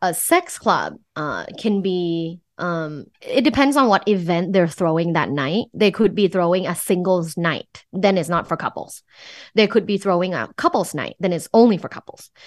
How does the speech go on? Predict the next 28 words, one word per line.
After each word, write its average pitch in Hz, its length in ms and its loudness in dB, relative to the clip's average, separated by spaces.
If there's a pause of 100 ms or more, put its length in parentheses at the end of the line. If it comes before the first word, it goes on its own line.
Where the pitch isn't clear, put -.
(140)
Then 233 200 0
they 220 100 6
could 196 200 2
be 180 160 0
also 170 320 0
throwing 165 360 -2
just 160 180 -6
a 135 200 -2
mixer 190 880 -4
where 175 400 0
it's, 165 240 -4
like, 160 160 -4
naked 175 580 0
mixer 180 580 -2
where 175 140 2
you're, 160 400 -2
where 156 160 -6
you 165 120 -2
go 165 120 -4
in 156 120 -4
there, 151 120 -6
get 151 140 -6
naked, 160 480 -4 (100)
and 147 500 -6 (540)
you 170 80 -6
have 160 160 -8
drinks, 170 400 -4
and, 151 380 -6